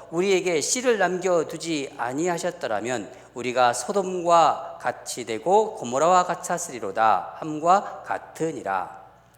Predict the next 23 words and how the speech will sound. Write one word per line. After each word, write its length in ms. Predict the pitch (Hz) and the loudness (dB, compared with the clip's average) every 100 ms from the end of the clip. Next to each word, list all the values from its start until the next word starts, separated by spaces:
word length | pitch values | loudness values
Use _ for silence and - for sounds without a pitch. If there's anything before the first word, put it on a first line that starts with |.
| _ _ - - - _ | _ _ -20 -20 -20 _
그런즉 600 | - 185 180 185 175 151 | 2 2 4 2 2 0
우리가 560 | 165 165 170 160 135 - | -2 4 8 8 6 -2
무슨 380 | 165 160 233 208 | -6 -4 -4 2
말을 320 | 180 190 175 | 4 4 2
하리요? 520 | 151 135 143 123 92 - - - | 0 2 4 2 0 -8 -16 -6
의를 480 | 170 185 208 214 170 | 2 4 6 4 4
따르지 420 | 185 185 170 180 | 0 0 -2 -2
아니한 520 | 160 151 160 160 156 143 | -2 -2 0 0 0 -4
이방인들이 840 | 151 160 160 143 127 139 139 113 | 0 2 2 0 -2 -2 -2 -4
의를 320 | 156 165 196 190 | 0 4 4 2
얻었으니 800 | 131 135 139 - 139 139 101 - | 0 -4 -4 -4 -4 -4 -6 -6
곧 360 | 170 143 - 139 | -4 -4 -8 -8
믿음에서 500 | 180 208 190 190 180 | -6 -2 -2 0 2
난 340 | 160 160 165 - | 2 0 -2 -6
의요. 640 | 127 120 135 101 - - - - - - | -4 0 2 2 -2 -12 -18 -20 -20 -10
의의 320 | - 180 196 | -2 2 4
법을 380 | 185 175 180 175 | 4 4 4 0
따라간 500 | 175 165 165 165 160 | 2 2 6 4 4
이스라엘은 720 | 147 - 165 147 147 147 135 | -4 -2 2 2 2 0 -2
율법에 680 | 165 202 - - 196 202 202 | -4 -4 -6 -4 0 0 0
이르지 460 | 196 165 165 170 160 | -2 -4 -2 0 -2
못했-, 600 | 127 156 - 190 175 - - | -2 -4 -2 -4 -4 -12 -16
못하였으니 1120 | - 151 175 190 196 190 135 120 147 95 - | -6 -4 -2 0 2 0 -2 -2 -2 -4 -10